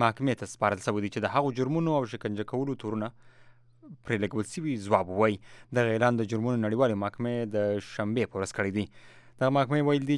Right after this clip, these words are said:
چې د هغه پر ضد د جنګي جرمونو ترسره کولو تورونه دي او د افریقا مرکزي جمهوریت الفرید یاکاډوم د شنبې په ورځ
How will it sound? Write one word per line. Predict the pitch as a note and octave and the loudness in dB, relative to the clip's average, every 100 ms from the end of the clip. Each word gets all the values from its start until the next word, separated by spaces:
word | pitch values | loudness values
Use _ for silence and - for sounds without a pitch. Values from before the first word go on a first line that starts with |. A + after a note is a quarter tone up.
| C3+ | 0
چې | A#2+ | 2
د | B2 A2 | 4 4
هغه | C3 C#3 | 2 0
پر | B2 B2 | 0 0
ضد | A#2+ | -4
د | G2+ | 0
جنګي | A2+ A#2+ A#2+ | 0 0 -2
جرمونو | A#2+ B2+ A#2 | -2 -2 -4
ترسره | G#2+ - G#2 - | -6 -8 -8 -4
کولو | C#3+ C3 - | -2 -4 -6
تورونه | G#2+ G2+ E2+ | -4 -4 -4
دي | F2+ E2+ A2+ | -10 -10 -10
او | G2+ | -4
د | G2 | -4
افریقا | - G#2 A2+ G2+ | -4 -4 -2 -4
مرکزي | - G#2 C3 | -6 -6 -2
جمهوریت | C#3+ D3+ D#3+ - - - - A#2 | 2 4 4 2 -16 -20 -6 -4
الفرید | A2 A#2+ G#2+ G#2 | 0 -2 0 -2
یاکاډوم | G2+ C#3 D3+ E3+ D3+ - - G#2+ | 2 2 2 0 -4 -14 -14 -12
د | - | -6
شنبې | G#2 G#2+ C3 | -2 0 0
په | |
ورځ | G#2 | -2